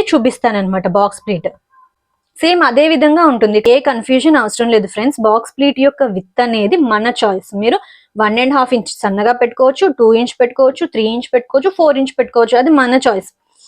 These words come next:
ఎంత పెట్టుకున్నా సేమ్ డిస్టెన్స్ లో మార్కింగ్ అనేది చేసుకుంటారు. చేసుకున్న తర్వాత ఏ విధంగా ఫోల్డ్ చేసి స్టిచ్ చేయాలి అనేది ఇప్పుడు నేను మీకు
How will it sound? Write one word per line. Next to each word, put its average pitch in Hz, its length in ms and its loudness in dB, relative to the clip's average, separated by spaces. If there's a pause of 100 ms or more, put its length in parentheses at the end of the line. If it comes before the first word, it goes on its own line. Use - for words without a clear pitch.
(260)
ఎంత 247 180 2
పెట్టుకున్నా 247 480 -2 (160)
సేమ్ 370 240 2 (140)
డిస్టెన్స్ 240 400 -4
లో 262 80 4 (460)
మార్కింగ్ 285 380 2
అనేది 320 280 -2
చేసుకుంటారు. 196 520 -4 (240)
చేసుకున్న 269 320 2 (140)
తర్వాత 247 320 0 (160)
ఏ 247 120 6
విధంగా 269 280 0 (100)
ఫోల్డ్ 262 300 2
చేసి 285 220 0 (340)
స్టిచ్ - 300 -2
చేయాలి 277 380 4
అనేది 269 240 0
ఇప్పుడు 349 200 0
నేను 262 160 2
మీకు 277 260 -2